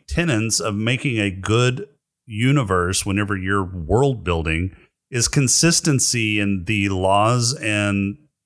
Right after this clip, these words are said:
basically the physical laws, uh, how, if you have magic, how that works. It's consistency in the way shit works in your universe. And whenever you start, you know,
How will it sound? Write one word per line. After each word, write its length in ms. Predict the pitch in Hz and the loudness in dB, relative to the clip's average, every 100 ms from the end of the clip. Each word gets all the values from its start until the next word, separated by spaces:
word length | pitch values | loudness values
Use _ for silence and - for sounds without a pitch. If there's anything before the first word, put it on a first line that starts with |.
| - | -4
basically 400 | 127 123 131 113 | -2 -2 0 -2
the 100 | 95 | 0
physical 460 | - 139 139 131 | 0 2 0 0
laws, 600 | 123 123 120 120 117 - - | 4 4 4 2 0 -2 -2
uh, 320 | 101 92 92 | -2 0 -2
how, 120 | 101 | -4
if 280 | 107 117 - | -6 -6 -4
you 80 | 98 | -2
have 140 | 95 | -2
magic, 500 | 87 101 135 127 120 | 0 2 2 0 -2
how 160 | 104 90 | -2 0
that 240 | 104 135 | 2 0
works. 320 | 131 127 123 - - - _ | 2 0 -2 -10 -18 -20 _
It's 200 | 165 - | -2 -2
consistency 920 | - 147 - 220 233 156 120 - 123 | 0 0 2 2 2 2 2 2 0
in 120 | 120 | 0
the 60 | 113 | 0
way 200 | 110 117 | 0 0
shit 320 | - 120 110 | 0 0 -2
works 320 | 101 101 - | 0 0 0
in 80 | 98 | -2
your 160 | 90 85 | -2 -2
universe. 640 | 92 87 73 67 69 - - _ _ _ - | -2 -2 -6 -10 -10 -12 -16 _ _ _ -6
And 100 | 104 | 2
whenever 220 | 127 131 | 2 2
you 140 | 127 | 2
start, 420 | 120 - 131 123 - _ _ _ _ _ | 0 2 4 4 -2 _ _ _ _ _
you 120 | 110 | -4
know, 240 | 98 92 | -2 -4